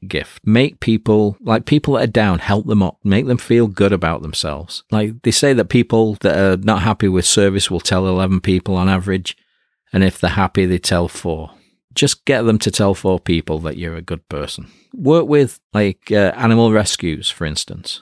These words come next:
Help them raise money. Maybe do a calendar with them or a book, or just go around and offer to take the pictures of the rescue dogs so that they get better images on the internet, so they're easier to get rid of the dogs. The more you give,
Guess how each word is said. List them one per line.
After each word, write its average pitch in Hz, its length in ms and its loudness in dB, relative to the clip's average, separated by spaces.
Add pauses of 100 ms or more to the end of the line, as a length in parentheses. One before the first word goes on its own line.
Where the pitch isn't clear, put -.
(140)
Help 120 180 2
them 123 160 2
raise 113 260 2
money. 127 320 2 (260)
Maybe 90 220 -4
do 85 220 -2
a 80 140 -4
calendar 95 520 0
with 92 240 0
them 98 240 2
or 78 360 -4 (100)
a 87 60 -6
book, 101 420 -2
or 82 200 -4
just - 280 -4 (240)
go 120 200 4
around 117 320 2
and 101 280 0
offer 107 260 -2
to 76 60 -2
take 107 200 0
the 110 60 -4
pictures 101 460 0
of 87 180 -4
the 90 140 -2
rescue 95 400 0
dogs 87 340 -2
so 87 180 -2
that 85 140 -4
they 95 100 -4
get 95 240 -2
better 98 280 2
images 92 420 0
on 92 160 2
the 90 100 0
internet, 92 380 0 (180)
so - 200 -2
they're 95 140 2
easier 95 260 2
to 92 160 -6
get 90 140 0
rid 101 120 -2
of 95 80 0
the 95 60 0
dogs. 117 560 -4
The 104 100 2
more 120 380 4
you 127 240 2
give, 92 480 -2